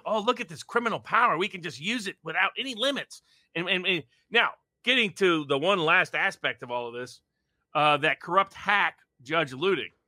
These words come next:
For those that don't know Luttig, Luttig was a guy that a bunch of the Federalist Society types on the right wanted to put on the U S Supreme Court. And what he is was basically a, a sycophant and an ass kisser his entire life.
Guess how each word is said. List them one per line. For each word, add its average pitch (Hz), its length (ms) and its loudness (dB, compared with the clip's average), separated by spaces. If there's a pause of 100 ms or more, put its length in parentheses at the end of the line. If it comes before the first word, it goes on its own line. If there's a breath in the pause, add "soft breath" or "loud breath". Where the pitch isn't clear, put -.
(480)
For 156 80 -2
those 247 160 4
that 185 140 2
don't 196 200 4
know 170 200 2
Luttig, 139 380 -4
Luttig 175 340 0
was 147 160 -2
a 139 40 -6
guy 135 340 4
that 127 180 -2
a 123 40 -2
bunch 143 320 -2
of 151 80 -4
the 131 80 -4
Federalist 156 440 0
Society 131 420 0
types 127 400 -2
on 113 140 -6
the 104 60 -14
right 120 320 2 (400)
wanted 139 260 4
to 113 80 -6
put 139 180 2
on 127 80 0
the 120 80 -6
U 131 160 2
S 117 100 -2
Supreme 113 340 -12
Court. 101 300 -20 (720 soft breath)
And 156 360 4
what 185 200 4
he 208 120 4
is 190 120 2
was 151 280 4
basically 147 680 2
a, 127 180 4
a 117 120 -2
sycophant 143 640 -4 (300)
and 131 120 -8
an 123 80 -8
ass 156 260 2
kisser 123 360 -8
his 117 120 -8
entire 117 380 -2
life. 107 320 -8